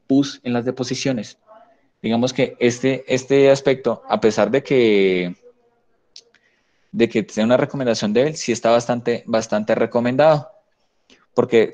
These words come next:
si les, si les cuento respecto a los exámenes del coproscópico y la sensibilidad que tienen para detectar bac-, detectar infecciones bacterianas, digamos, los leucocitos mayores de cinco tienen una sensibilidad del sesenta y tres y una especificidad del ochenta y cuatro.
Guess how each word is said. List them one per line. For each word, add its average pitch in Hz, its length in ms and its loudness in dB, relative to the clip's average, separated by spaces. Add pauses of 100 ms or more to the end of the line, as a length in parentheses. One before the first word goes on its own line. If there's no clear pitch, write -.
si - 180 -8
les, 104 180 0
si 113 260 -6
les 107 180 2
cuento 131 500 2
respecto 113 480 0
a 98 140 6
los 104 220 -2
exámenes 107 640 -4
del 107 180 0
coproscópico - 880 -4
y 104 100 -4
la 107 120 2
sensibilidad 98 640 0
que 101 100 -4
tienen 101 260 -4
para 87 680 -2
detectar 95 460 0
bac-, 95 280 -2
detectar 95 480 -4
infecciones 101 420 -4
bacterianas, 123 440 0
digamos, 98 360 0
los 101 140 2
leucocitos 104 540 2
mayores 123 340 2
de 127 100 0
cinco 131 260 -4
tienen 120 160 -4
una 117 120 -2
sensibilidad 120 400 -2
del 104 120 -4
sesenta 120 340 -4
y 98 60 -2
tres 180 280 0
y 131 40 -6
una 117 80 -2
especificidad 113 680 -6
del 98 160 0
ochenta 104 320 -2
y 92 60 0
cuatro. - 360 0